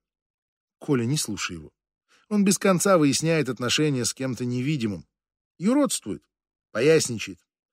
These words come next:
шлет судебные повестки в небесную канцелярию». «А ты верующий?» «Да не очень-то. У меня жизненного опыта мало. Наш дом рядом с храмом, там отец Андрей служит.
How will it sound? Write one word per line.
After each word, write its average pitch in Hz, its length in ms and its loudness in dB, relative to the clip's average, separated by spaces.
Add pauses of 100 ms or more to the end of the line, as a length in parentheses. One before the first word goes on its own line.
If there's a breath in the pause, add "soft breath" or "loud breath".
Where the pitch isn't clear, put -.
(200 soft breath)
шлет 240 320 4
судебные 190 460 4
повестки 165 480 4
в 139 60 0
небесную 135 480 0
канцелярию». 101 640 -6 (840)
«А 135 100 -2
ты 143 140 -2
верующий?» 160 560 0 (600)
«Да 95 540 -10
не 117 240 -4
очень-то. 127 500 -4 (880)
У 107 60 -10
меня 180 240 4
жизненного 175 580 4
опыта 175 420 4
мало. 120 380 0 (760)
Наш 143 220 2
дом 202 220 8
рядом 175 340 4
с - 60 -2
храмом, 175 640 2 (180)
там 131 280 -2
отец 147 320 -2
Андрей 151 320 2
служит. 113 360 -2